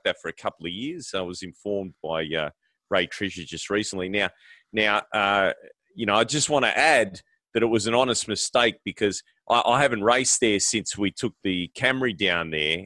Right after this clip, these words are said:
um, even though I'd really like to be involved with the red versus blue. But unfortunately, every time we put a car together for the red versus blue, like the X Y and, and the B A, um, they change the rules. So, uh,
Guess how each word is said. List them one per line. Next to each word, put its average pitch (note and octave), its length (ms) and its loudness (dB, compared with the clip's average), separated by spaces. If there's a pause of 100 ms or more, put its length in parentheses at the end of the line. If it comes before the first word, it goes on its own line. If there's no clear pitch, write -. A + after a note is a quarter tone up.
(120)
um, E2+ 420 -2
even A#2 200 0
though G#2 120 4
I'd G#2 140 -2
really C3 280 4
like G#2+ 260 2
to F#2 100 -14
be G2+ 100 0
involved G#2 400 2
with G2 120 -8
the F2 60 -6
red E2+ 300 -2
versus D#2+ 380 -6
blue. G#2 260 0
But F2+ 200 -2 (360)
unfortunately, G#2+ 1000 2 (300)
every B2+ 200 4
time B2+ 300 2
we A#2 100 2
put - 200 0
a G2 40 -6
car A#2 300 2
together A2 360 2
for A2+ 240 -4
the G2 80 -4
red G2+ 220 0
versus G2 380 -2
blue, B2+ 280 0
like F#2+ 240 2
the F2 140 -2
X - 180 -2
Y F#2+ 360 4
and, E2 260 -2
and D#2+ 180 -8
the D2+ 40 -14
B E2+ 240 2
A, G#2+ 240 0 (340)
um, F2+ 320 0
they F#2 200 2
change A2 420 -2
the F#2+ 80 -6
rules. G2+ 360 -6
So, E2+ 440 0
uh, E2+ 240 2